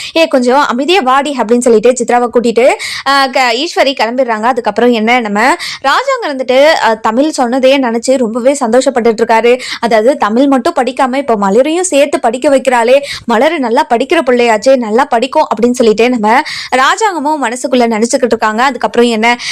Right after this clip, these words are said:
நம்ம, ஆ, ஈஸ்வரி, சித்ரா, ஆ, போஸ் இவங்க மூணு பேருமே, ஆ, அதாவது தனியா நின்று,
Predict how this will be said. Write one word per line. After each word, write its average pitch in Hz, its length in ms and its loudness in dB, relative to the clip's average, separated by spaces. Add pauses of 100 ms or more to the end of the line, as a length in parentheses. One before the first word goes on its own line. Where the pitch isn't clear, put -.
நம்ம, 277 340 2 (100)
ஆ, 240 120 2
ஈஸ்வரி, 269 680 0
சித்ரா, 262 380 0 (120)
ஆ, 226 160 2
போஸ் 247 220 2
இவங்க 214 340 -2
மூணு 294 240 2
பேருமே, 277 460 0 (300)
ஆ, 262 180 2
அதாவது 240 320 2
தனியா 262 340 -2
நின்று, 262 420 2